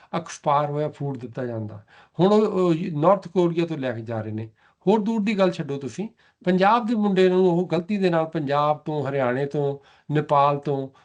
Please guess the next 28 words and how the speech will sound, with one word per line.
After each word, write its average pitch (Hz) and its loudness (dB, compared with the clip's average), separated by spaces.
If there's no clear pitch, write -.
ਲੋਕਾਂ 165 2
ਨੂੰ 175 4
ਝਾਂਸਾ 147 0
ਦੇ 143 -4
ਕੇ 147 -6
ਵੀ 151 -4
ਤੁਹਾਨੂੰ 135 -2
ਜੌਬ 131 0
ਦੇਵਾਂਗੇ, 147 -2
ਪਹਿਲਾਂ 139 -2
ਮਿਡਲ 147 -2
ਈਸਟ 151 -6
ਲਿਜਾਂਦੇ 135 0
ਨੇ, 135 -2
ਮੁੜ 160 4
ਕੇ 175 2
ਯੂਕਰੇਨ 147 0
ਦੇ 135 0
ਬਾਰਡਰ 113 -2
ਲਿਜਾ 110 -2
ਰਹੇ 120 -10
ਨੇ। 139 -18
ਸੋ 208 2
ਪੂ-, 196 -2
ਜਿਹੜਾ, 185 4
ਅਹ, 175 -2
ਰਸ਼ੀਆ 147 -2
ਆ, 175 -12